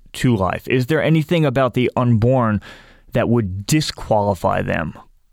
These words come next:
from that? That's one way to think about this. And, and I started to think, well, what would those things be? What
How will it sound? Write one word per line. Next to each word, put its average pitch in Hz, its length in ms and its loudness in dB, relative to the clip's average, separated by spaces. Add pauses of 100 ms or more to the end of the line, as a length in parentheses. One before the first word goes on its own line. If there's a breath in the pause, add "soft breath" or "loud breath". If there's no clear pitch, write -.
(180)
from 104 340 -2
that? 95 260 -2
That's - 180 -2
one 139 240 2
way 131 140 2
to 107 100 0
think 113 220 -2
about 95 320 -2
this. - 260 -8 (380 loud breath)
And, 117 260 -2
and 117 260 2
I 113 120 0
started 147 420 -2
to 120 160 -2
think, 143 480 -4
well, 123 140 4
what 143 240 0
would 151 220 0
those 139 260 0
things 113 240 0
be? 107 160 0
What 107 240 0